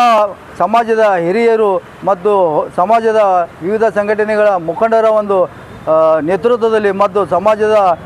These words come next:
ಎಲ್ಲ ಯುವಕ, ಯು-, ವಿದ್ಯಾರ್ಥಿ ಒಂದು, ಆ, ಒಳ್ಳೆಯ ಅಭಿಪ್ರಾಯ ಸಂಗ್ರಹಿಸಿ ಒಂದು ಜಯಂತಿ ಉತ್ಸವವನ್ನು ಅತಿ ವಿಶೇಷವಾಗಿ ಆಚರಿಸುತ್ತೇನೆ ಎಂದು ಈ ಒಂದು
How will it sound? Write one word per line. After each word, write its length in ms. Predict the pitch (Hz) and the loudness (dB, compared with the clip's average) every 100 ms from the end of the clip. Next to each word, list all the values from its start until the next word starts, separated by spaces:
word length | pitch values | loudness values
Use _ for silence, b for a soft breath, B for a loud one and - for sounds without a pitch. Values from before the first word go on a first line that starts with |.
| - - | -14 -6
ಎಲ್ಲ 180 | 151 208 220 | 0 2 2
ಯುವಕ, 280 | 196 214 220 | 0 0 0
ಯು-, 320 | 208 196 147 170 - 143 | 0 0 -2 -8 -12 -8
ವಿದ್ಯಾರ್ಥಿ 460 | 151 226 226 233 | -2 -2 0 0
ಒಂದು, 440 | 226 220 214 202 170 | 0 0 0 0 0
ಆ, 40 | - - - 143 196 175 165 160 151 147 - - - - 294 | -4 -18 -12 -4 0 2 2 2 0 -2 -10 -20 -20 -16 -4
ಒಳ್ಳೆಯ 220 | 170 240 208 | 0 2 0
ಅಭಿಪ್ರಾಯ 440 | 185 202 226 208 | -2 -2 0 0
ಸಂಗ್ರಹಿಸಿ 640 | 202 202 208 226 208 196 170 - _ _ - | 0 -2 0 0 0 -2 -4 -6 _ _ -20
ಒಂದು 400 | 214 196 180 165 143 - - - - - - 120 | -6 0 0 0 -6 -20 -20 -20 -20 -20 -10 -2
ಜಯಂತಿ 260 | 208 220 | 0 2
ಉತ್ಸವವನ್ನು 720 | 233 220 220 214 208 202 165 135 - | 0 2 2 2 2 0 0 -2 -6
ಅತಿ 240 | 143 170 233 | -6 -4 -4
ವಿಶೇಷವಾಗಿ 760 | 180 233 233 233 220 220 214 | -2 -2 0 0 2 2 2
ಆಚರಿಸುತ್ತೇನೆ 1000 | 196 143 143 175 226 220 226 175 208 208 | 0 0 0 -2 -2 -4 -6 -4 -2 -2
ಎಂದು 320 | 208 214 180 - - - | 0 0 0 0 -6 -6
ಈ 100 | 180 | -2
ಒಂದು 480 | 208 214 196 180 | 0 0 2 2